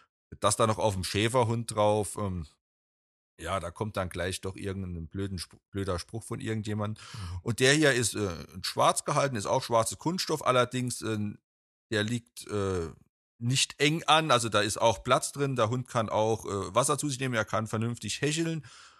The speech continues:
Speaker 1: Äh, war zwar auch nicht ganz billig gewesen, aber
Speaker 2: Ja.
Speaker 1: da sind wir jetzt guter Dinge, dass das Thema vielleicht, äh, ja, in ein paar Jahren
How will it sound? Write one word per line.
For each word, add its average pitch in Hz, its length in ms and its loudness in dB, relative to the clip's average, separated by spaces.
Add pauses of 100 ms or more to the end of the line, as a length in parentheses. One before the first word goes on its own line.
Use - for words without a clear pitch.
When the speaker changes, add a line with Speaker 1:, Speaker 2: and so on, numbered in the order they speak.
(1300)
Speaker 1:
Äh, 117 40 4 (600)
war 98 220 -2
zwar 101 220 -2
auch 104 120 -2
nicht 120 160 -8
ganz 104 300 -2
billig 160 240 -6
gewesen, 147 520 -4 (220)
aber 139 220 6
Speaker 2:
Ja. 147 60 8
Speaker 1:
da 135 160 6
sind 147 140 2
wir 143 100 4
jetzt 127 180 0
guter 147 260 4
Dinge, 131 280 -2
dass 117 240 2
das 120 340 0
Thema 127 400 2
vielleicht, 113 640 2
äh, 104 420 2
ja, 80 800 -6 (120)
in 127 60 -10
ein 120 100 -6
paar 92 220 0
Jahren 87 560 2